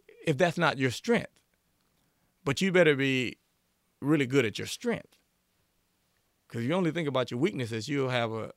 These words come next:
a complex and you self-defeating attitude, and "I'm not good at this." But you're good at something. Let's find out what that is and try to be better at that. And so, and that's the, the world is just all confused. It's an identity crisis.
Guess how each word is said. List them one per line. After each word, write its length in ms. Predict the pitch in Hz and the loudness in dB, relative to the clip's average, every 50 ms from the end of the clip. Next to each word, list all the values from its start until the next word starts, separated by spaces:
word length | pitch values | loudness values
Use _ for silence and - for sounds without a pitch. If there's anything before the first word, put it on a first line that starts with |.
| _ _ _ | _ _ _
a 80 | - 98 | -18 -16
complex 680 | - - 139 135 135 135 - 131 127 123 131 - - | -12 -10 -6 -6 -6 -6 -4 -4 -2 -2 -2 -4 -8
and 100 | 113 113 | -10 -10
you 300 | 110 - 120 - - 120 - - _ | -8 -8 -10 -10 -12 -14 -20 -20 _
self-defeating 800 | - - - - 123 131 131 - 131 - - 139 135 135 135 127 | -20 -10 -6 -4 -4 -4 -4 -6 -10 -6 -4 -2 -2 -2 -2 -2
attitude, 680 | 127 123 127 131 127 123 - 139 131 131 131 131 127 117 | -2 -2 -2 -2 -4 -4 -4 -4 -2 -2 -2 -2 -4 -6
and 100 | 113 110 | -6 -6
"I'm 160 | 110 127 139 | -6 -6 -4
not 220 | 131 127 123 123 | -4 -4 -6 -6
good 240 | 123 127 135 131 120 | -4 -2 -2 -2 -2
at 140 | 123 - 135 | -4 -6 -4
this." 260 | 135 127 123 120 - - _ _ _ _ | -4 -4 -4 -6 -8 -14 _ _ _ _
But 140 | - - - | -12 -10 -4
you're 80 | 190 | 0
good 180 | 190 320 370 359 | 2 4 4 4
at 100 | 302 - | 2 0
something. 520 | - - 330 269 170 - - 110 98 101 - _ _ _ _ _ - | 0 0 2 0 0 0 -4 -8 -10 -10 -14 _ _ _ _ _ 2
Let's 160 | 165 226 233 | 2 2 2
find 300 | - - 254 269 254 247 | 2 0 0 0 2 4
out 120 | 226 202 165 | 4 4 4
what 200 | 165 175 170 - | 2 0 2 4
that 200 | 196 196 175 165 | 6 6 6 6
is 440 | 156 143 139 131 131 135 135 - _ _ _ _ _ _ _ _ _ _ _ _ _ _ - | 4 4 4 4 2 0 -2 -6 _ _ _ _ _ _ _ _ _ _ _ _ _ _ 0
and 120 | 139 131 | 0 0
try 220 | - - 180 165 156 | 2 2 4 4 4
to 80 | 147 | 4
be 100 | 143 139 | 2 4
better 320 | 135 131 143 143 131 117 110 | 4 6 6 6 6 4 2
at 140 | 110 110 | 2 0
that. 240 | - 131 110 - - _ _ _ _ _ _ _ _ _ _ _ _ _ _ _ _ _ _ _ - | 0 0 0 -2 -4 _ _ _ _ _ _ _ _ _ _ _ _ _ _ _ _ _ _ _ -6
And 140 | 135 120 113 | -4 -2 0
so, 120 | 139 156 | 2 2
and 100 | 175 208 | 4 4
that's 160 | 269 285 - | 2 2 2
the, 180 | - 160 143 143 - | 0 0 -2 0 -2
the 100 | - 147 | -6 -4
world 280 | 151 170 202 208 160 135 | -2 0 0 0 0 -2
is 100 | 123 - | -6 -8
just 140 | 135 123 | -10 -10
all 240 | - 131 131 131 120 | -8 -6 -6 -6 -6
confused. 520 | - - 117 - - 160 156 151 139 131 - | -8 -10 -12 -10 -8 -6 -4 -4 -4 -4 -6
It's 140 | 147 131 - | -8 -8 -8
an 60 | - | -8
identity 520 | - 135 131 127 120 143 185 185 - 104 | -8 -8 -6 -6 -4 -4 -4 -4 -4 -6
crisis. 540 | 101 - - - - - - - - - - | -10 -12 -12 -14 -14 -14 -18 -20 -20 -20 -20